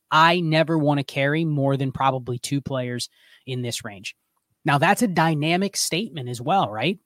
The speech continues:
Because that can change overnight. Alvin Kamara wasn't in that range before the season. As soon as he came back, he was right into that range. Regardless of his age, he had a dynasty market. Same with Joe Mixon.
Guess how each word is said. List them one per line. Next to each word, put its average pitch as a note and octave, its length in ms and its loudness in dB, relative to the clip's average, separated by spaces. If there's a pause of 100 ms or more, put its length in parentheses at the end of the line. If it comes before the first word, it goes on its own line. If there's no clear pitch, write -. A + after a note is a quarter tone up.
(520)
Because D#3 260 -2
that D#3 200 4
can E3+ 160 -2
change F#3 420 0
overnight. D3 500 -2 (800)
Alvin C#3+ 280 0
Kamara D#3 460 2
wasn't C3 340 0
in B2 100 -2
that B2+ 180 -2
range B2+ 300 -4
before C3 300 -2
the A#2+ 80 -4
season. D3+ 520 -2 (460)
As C3+ 160 4
soon G3 320 0
as G3 100 -2
he G3 120 -2
came F3 300 -2
back, B2 360 -2 (480)
he B2+ 140 -6
was A#2 120 -4
right C3 300 0
into B2 200 -4
that A#2+ 200 -4
range. A2 320 -10
Regardless E3+ 760 4
of A3 100 2
his A3 160 2
age, C#3 380 2 (160)
he D3 160 -6
had D3 260 6
a C3 60 0
dynasty A2+ 480 -4
market. G2+ 340 -14 (580)
Same D3+ 320 2
with C#3+ 140 0
Joe D#3 220 6
Mixon. C#3+ 380 0